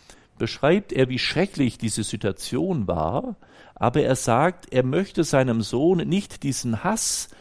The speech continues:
auf diese Terroristen einimpfen, dass er in guter Weise groß werden kann. Und das fand ich sehr beeindruckend. Der war, das war jetzt gar kein religiöses Buch in meiner Erinnerung, ähm, aber es war ein, ein, ein Büchlein,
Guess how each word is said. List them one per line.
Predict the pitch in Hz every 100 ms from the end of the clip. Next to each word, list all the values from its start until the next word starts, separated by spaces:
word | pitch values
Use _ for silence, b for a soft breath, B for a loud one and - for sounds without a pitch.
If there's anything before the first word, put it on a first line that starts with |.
| B
auf | - 131 -
diese | 135 123 110
Terroristen | 123 107 107 156 226 - - 113
einimpfen, | 92 95 101 110 113 131 160 180 320 285 B B B
dass | 120 120 -
er | 110 131 170
in | 135 131 113
guter | 156 170 139
Weise | 117 127 -
groß | 110 95 92 -
werden | 80 - -
kann. | - - - 160 B B
Und | B 110
das | 143
fand | 165 165
ich | 156
sehr | - 143
beeindruckend. | 156 135 170 190 131 110
Der | 110 104
war, | 117 123 B B
das | - -
war | 123
jetzt | 120 110
gar | 117 117
kein | 123
religiöses | 104 101 95 127 208 311 -
Buch | 127 113 -
in | - 101
meiner | 95 98
Erinnerung, | 98 92 92 101 117 156 220 277 B B B
ähm, | 110 110 113 110 B B
aber | - 104 117
es | 113 -
war | 101 95 143
ein, | 110 107 101 -
ein, | 95 98 92 92
ein | 90 90 87
Büchlein, | 107 143 147 143 151 165